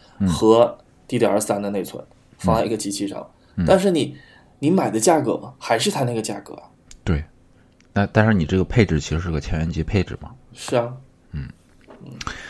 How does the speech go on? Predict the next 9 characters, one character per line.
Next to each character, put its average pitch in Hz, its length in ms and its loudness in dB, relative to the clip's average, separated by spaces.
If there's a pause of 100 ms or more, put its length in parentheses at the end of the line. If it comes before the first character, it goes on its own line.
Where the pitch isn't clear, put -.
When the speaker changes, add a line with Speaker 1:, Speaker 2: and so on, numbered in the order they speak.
(460)
Speaker 1:
那 98 480 2 (280)
在 - 120 -2
这 123 80 2
儿 113 220 8
肯 85 200 4
定， 92 100 2 (340)
<laughs> - 380 8
肯 - 180 6
定 98 460 6